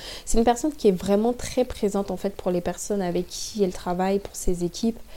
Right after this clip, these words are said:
Et, euh, c'est cette sensibilité-là aussi, euh, que, que j'aime énormément chez elle. Franchement, Rachel, euh, c'est une personne que j'aime, euh, que j'aime beaucoup. Et qui est une personne aussi très, très, très, très, très, très patiente. Parce que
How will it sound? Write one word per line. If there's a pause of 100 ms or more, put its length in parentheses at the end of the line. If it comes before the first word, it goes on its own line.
(520)
Et,
euh,
c'est
cette
sensibilité-là
aussi,
euh, (140)
que,
que
j'aime
énormément
chez
elle. (720)
Franchement,
Rachel,
euh,
c'est
une
personne
que
j'aime,
euh, (180)
que
j'aime
beaucoup. (320)
Et
qui
est
une
personne
aussi
très,
très,
très,
très,
très,
très
patiente. (480)
Parce
que